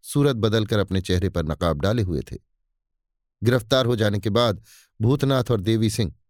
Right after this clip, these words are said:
दोनों एक साथ कर दिए गए और दोनों ही को लिए हुए वे सब बीच वाले बंगले की तरफ रवाना हुए।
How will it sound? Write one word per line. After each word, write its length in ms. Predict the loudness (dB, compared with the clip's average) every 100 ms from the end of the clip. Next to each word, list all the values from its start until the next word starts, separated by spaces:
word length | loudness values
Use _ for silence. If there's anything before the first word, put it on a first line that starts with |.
| _
दोनों 280 | 0 2 2
एक 160 | 0 0
साथ 220 | -2 -2
कर 240 | -2 -2
दिए 220 | 2 2 2
गए 180 | 0 -2 -16 _ 0
और 220 | 2 2
दोनों 360 | 0 0 2 2
ही 160 | 0
को 140 | 0 0
लिए 240 | 2 0
हुए 300 | 0 -2 -4 _ _ _ _ 0
वे 140 | 0
सब 280 | 2 0 -2 _ -2
बीच 220 | 0 2
वाले 240 | 0 0
बंगले 320 | 0 0 0 -2
की 80 |
तरफ 260 | -4 -6 -2
रवाना 300 | -2 0 -2
हुए। 280 | -4 -8